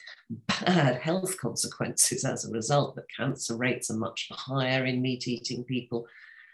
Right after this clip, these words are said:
And we've known that for some time, but we, we also have to account for just the, the huge inefficiency of rearing meat and the fact that it's actually, it's,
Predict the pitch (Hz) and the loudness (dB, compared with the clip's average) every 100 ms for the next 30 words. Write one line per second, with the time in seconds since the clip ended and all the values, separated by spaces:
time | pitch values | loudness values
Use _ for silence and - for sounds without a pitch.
0 | - 170 - 190 233 208 247 392 214 117 | 4 4 4 8 8 10 8 8 6 4
1 | - - 147 - 147 147 208 220 - - | 0 2 4 6 6 4 4 2 2 -8
2 | - - _ _ - - - 233 226 - | -16 -16 _ _ 4 4 6 6 6 -4
3 | _ _ _ _ 220 - 269 359 190 151 | _ _ _ _ 4 10 10 10 8 6
4 | 143 160 156 160 175 - - 143 165 - | 4 6 6 6 4 4 4 4 6 6
5 | 156 - - _ _ 139 170 - - - | 4 4 0 _ _ 2 2 4 0 4
6 | 254 262 196 156 - 151 147 147 139 113 | 8 10 10 8 6 6 6 6 4 4
7 | - - 101 113 - - 160 160 117 - | 2 2 4 0 -2 6 10 10 6 -2
8 | - _ 139 151 151 131 98 98 - 113 | -12 _ 4 6 8 6 0 -4 -6 -8
9 | - - - _ - 294 427 392 240 240 | -8 -10 -12 _ 4 8 10 8 8 6
10 | 220 220 202 247 220 214 185 151 - - | 4 6 4 6 8 8 6 4 0 -2
11 | - | -6